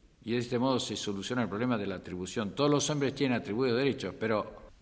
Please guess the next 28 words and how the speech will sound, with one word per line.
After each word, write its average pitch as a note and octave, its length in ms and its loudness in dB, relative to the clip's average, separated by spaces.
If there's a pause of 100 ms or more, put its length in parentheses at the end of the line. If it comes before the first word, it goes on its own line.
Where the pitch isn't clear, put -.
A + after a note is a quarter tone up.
no B2 200 4
están D#3+ 340 6
distribuidos C#3+ 800 12
los B2+ 180 12
bienes C3+ 460 10
que G#2 140 0
corresponden G#2+ 560 4
a - 20 2
esos F#2+ 240 -2
derechos. F2+ 600 -6
Y A2 100 -4
esto A#2+ 240 -4
sigue A2 320 -2
siendo G2+ 500 -4
el F2 120 -8
gran F#2 200 -2
problema F2+ 440 -2
de E2 100 -4
hoy. - 160 -14 (300)
Y A2+ 120 2
pe-, B2+ 300 6
esperamos C3+ 480 6
entonces C3+ 380 2
que C3 80 0
este C3+ 160 0
Papa A#2 320 2
va A2+ 340 4
s-, - 260 -8